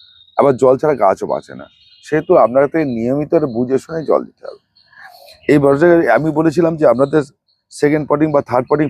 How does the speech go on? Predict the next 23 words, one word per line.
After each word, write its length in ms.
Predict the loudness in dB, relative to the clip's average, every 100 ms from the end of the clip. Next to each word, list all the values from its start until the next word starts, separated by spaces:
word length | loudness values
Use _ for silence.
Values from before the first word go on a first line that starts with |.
| -2
ফাইনাল 220 | -2 -2
পটিং 180 | -2 -4 -4
দেখিয়ে 260 | -4 -2 -2
দেবো। 140 | -4 -8 _ _ -20 -20 -20 _ 0
এই 60 | 2
বরসটাকে 580 | 4 2 2 0 2 4 2
দেখুন 180 | 2 2 4
এরকম 280 | 2 0 -4 -6 _ _ -2
হয়েছে। 320 | -2 -2 -8 -16 -20 -8 -2
এই 60 | 0
গাছটা 220 | 2 2 2
দেখতে 160 | 0 2
এরকম 220 | 2 2 0
একটা 120 | 0 -2
পিটুনিয়া 380 | -4 -2 0 0
পাতা 160 | 0 0
মতো 140 | -2 0
দেখতে, 200 | -4 -4 -8
কিন্তু 200 | -8 -8 -10
পিটুনিয়া 360 | -10 -8 -6 -4
পাতা 160 | -2 -2
মতো 180 | -4 -6
নয়, 180 | -8